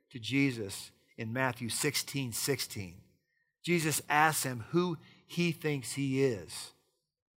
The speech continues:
"Peter, who do you think I am?" Peter claims, "You are the Messiah. You are the Son of the living God."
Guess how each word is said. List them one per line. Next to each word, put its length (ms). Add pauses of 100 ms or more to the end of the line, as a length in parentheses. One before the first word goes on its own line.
(120)
"Peter, 320 (260)
who 240
do 100
you 220
think 480 (400)
I 220
am?" 500 (1000)
Peter 160
claims, 380
"You 380
are 40
the 100
Messiah. 720 (720)
You 180
are 60
the 100
Son 340
of 80
the 60
living 380
God." 400